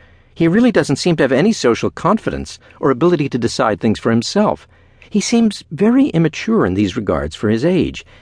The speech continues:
And yes, we are concerned about his physical health and development.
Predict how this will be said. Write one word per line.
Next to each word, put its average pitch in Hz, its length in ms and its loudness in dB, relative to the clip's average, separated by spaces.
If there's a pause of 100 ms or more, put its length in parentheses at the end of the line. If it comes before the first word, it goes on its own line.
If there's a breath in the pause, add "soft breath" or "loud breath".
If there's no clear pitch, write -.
(260 soft breath)
And 101 240 -6
yes, 127 320 0
we 104 100 0
are 98 80 0
concerned 143 480 -2
about 92 200 -2
his 85 140 -6
physical 156 420 -2
health 139 260 -2
and 190 100 -4
development. 143 600 -4